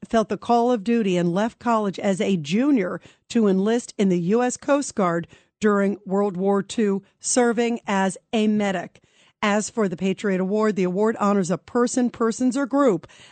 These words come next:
that fulfills and exemplifies the efforts and dedications of the Charlie Daniels Journey Home Project's purpose to continuously care, support, and encourage the men and women and families who have served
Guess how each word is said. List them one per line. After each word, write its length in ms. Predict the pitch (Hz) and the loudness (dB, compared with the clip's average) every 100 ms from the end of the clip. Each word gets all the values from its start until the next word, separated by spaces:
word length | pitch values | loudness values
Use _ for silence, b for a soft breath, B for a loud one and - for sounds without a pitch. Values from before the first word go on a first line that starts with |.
| - | -2
that 240 | 202 196 | -2 0
fulfills 540 | 214 196 233 220 220 - | -2 -2 0 0 0 -2
and 220 | 208 214 | 0 0
exemplifies 920 | 196 165 214 262 240 208 202 185 175 | 0 0 2 2 0 0 2 0 0
the 180 | 208 - | -2 -2
efforts 400 | 220 - 226 - | -2 0 -2 0
and 160 | 190 | 0
dedications 880 | 151 208 240 - 240 233 - 180 170 B B B _ | 2 0 0 -2 0 0 0 0 0 B B B _
of 260 | 208 214 - | 2 2 2
the 100 | 196 | -4
Charlie 400 | 190 214 208 202 | -2 0 2 0
Daniels 460 | 196 196 196 196 175 | 0 0 2 0 -2
Journey 340 | 214 208 196 | -2 0 0
Home 340 | 180 214 202 190 | 0 0 0 -2
Project's 520 | - 190 185 196 - | -2 -2 0 -2 -4
purpose 560 | - 262 254 180 175 b b _ - | -2 0 2 0 -4 b b _ -2
to 120 | 208 | 0
continuously 800 | - 185 - 233 220 214 - 185 | 0 -4 0 2 2 0 -2 -4
care, 440 | - 240 226 240 | -4 -2 -2 -2
support, 600 | - 262 - 254 190 175 b b b - | -4 -6 -2 0 2 0 b b b 0
and 100 | 202 | 2
encourage 520 | 196 - 220 214 - | 2 0 -2 -2 -2
the 100 | 208 | -2
men 340 | 196 214 226 - | 0 0 0 0
and 240 | 220 226 | 0 0
women 320 | 214 233 220 208 | 2 0 2 0
and 200 | 196 - | -2 0
families 600 | 247 240 214 165 180 b b b | 0 2 2 -2 -4 b b b
who 140 | 233 214 | 0 2
have 160 | 196 | 2
served 500 | - - 247 190 165 | -2 -2 0 0 -4